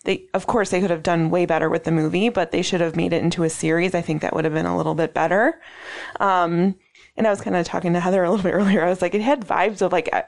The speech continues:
a few movies that, like, other movies, like, like Harry Potter and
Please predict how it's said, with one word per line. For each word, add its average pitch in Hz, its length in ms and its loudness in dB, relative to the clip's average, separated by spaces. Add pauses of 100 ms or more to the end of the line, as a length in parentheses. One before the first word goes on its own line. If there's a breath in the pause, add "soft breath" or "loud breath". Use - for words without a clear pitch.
a - 180 -2
few 220 440 0
movies 180 440 0
that, 160 300 -2
like, 170 140 -2
other 170 220 0
movies, 151 380 0
like, 151 320 -2 (720 loud breath)
like 190 200 0
Harry 175 340 0
Potter 214 680 2
and 170 680 2